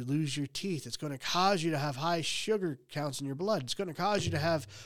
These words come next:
organ failures. It's gonna cause your mind to change. And that's what sin does.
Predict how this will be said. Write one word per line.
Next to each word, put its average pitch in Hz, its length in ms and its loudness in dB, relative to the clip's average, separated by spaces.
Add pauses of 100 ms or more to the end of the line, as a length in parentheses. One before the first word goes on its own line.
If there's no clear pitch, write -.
(120)
organ 220 400 2
failures. 147 420 0
It's 156 120 -2
gonna 233 140 0
cause 214 300 4
your 202 120 4
mind 175 880 0 (400)
to 151 100 -6
change. 190 840 -2 (360)
And 139 80 -8
that's 139 180 -2
what 147 120 -4
sin 110 300 -2
does. - 540 -10